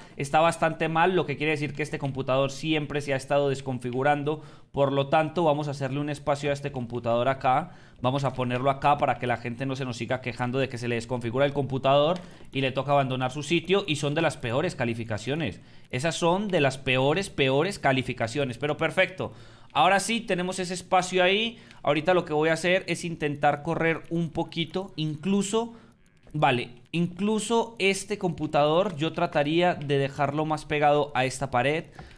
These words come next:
Lo dejaría acá para que ahorita hagamos otra configuración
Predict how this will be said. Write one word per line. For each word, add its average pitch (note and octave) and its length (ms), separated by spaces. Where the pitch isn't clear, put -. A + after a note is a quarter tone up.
Lo B2+ 160
dejaría C3 560
acá D3+ 520
para B2+ 220
que C#3+ 100
ahorita C#3 460
hagamos C#3+ 380
otra C#3+ 260
configuración D#3 880